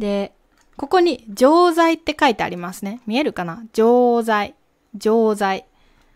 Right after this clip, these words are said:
錠剤は、まあ、タブレットのことで、ふ-、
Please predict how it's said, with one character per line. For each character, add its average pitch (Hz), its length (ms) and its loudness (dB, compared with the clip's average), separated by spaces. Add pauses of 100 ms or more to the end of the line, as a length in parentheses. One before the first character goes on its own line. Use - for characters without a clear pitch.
(280)
錠 320 260 -2
剤 330 220 0
は、 320 160 -2
ま 294 180 0
あ、 - 100 -8
タ 311 160 -2
ブ 330 120 -2
レ 220 100 -2
ッ 180 40 -10
ト - 260 -16 (140)
の 180 140 -12
こ 185 140 -10
と 196 180 -12
で、 226 360 -4 (720)
ふ-、 - 180 -20